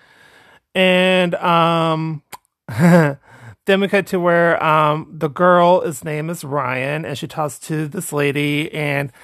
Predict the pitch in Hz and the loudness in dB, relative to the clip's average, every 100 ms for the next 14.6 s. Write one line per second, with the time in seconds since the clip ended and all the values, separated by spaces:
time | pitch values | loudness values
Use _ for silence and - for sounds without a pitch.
0 | - - 185 170 269 294 262 214 180 - | -20 -2 0 2 4 4 2 0 -2 -4
1 | 185 147 156 165 175 170 170 190 - 190 | -4 0 0 2 2 2 2 -2 -6 0
2 | 185 185 175 175 170 156 151 165 156 147 | 2 0 -2 -4 -4 -2 -4 -4 -4 -2
3 | - 175 175 202 190 190 190 180 185 185 | 2 2 2 -4 -6 -6 -6 -2 0 0
4 | - 196 180 180 170 - 160 - 160 160 | -4 0 2 2 -2 -6 -8 -2 -2 -2
5 | 151 135 147 151 - 135 139 156 - 185 | -4 -4 -4 -4 -6 -6 -4 -2 -2 0
6 | 180 180 175 _ _ _ _ - - _ | 0 0 -6 _ _ _ _ -20 -20 _
7 | _ _ _ _ _ - 185 - 175 - | _ _ _ _ _ 2 2 2 -6 -6
8 | 208 208 214 202 - _ - 170 170 175 | -4 0 0 -2 -4 _ 0 2 2 0
9 | 165 160 143 135 139 143 143 156 - 151 | -4 -2 0 2 2 -2 -6 -10 -6 -6
10 | 131 127 135 147 160 - - 160 143 143 | -6 -10 -6 -6 -6 -12 -6 -2 0 -2
11 | 131 127 139 151 - - 160 151 151 147 | -4 -10 -6 -6 -6 -4 0 2 0 -2
12 | 143 143 - _ _ _ _ _ _ _ | -4 -6 -10 _ _ _ _ _ _ _
13 | 170 151 131 170 156 156 151 151 - 147 | -2 0 0 0 0 2 0 0 -2 0
14 | 139 139 139 143 143 | 2 2 0 -4 -8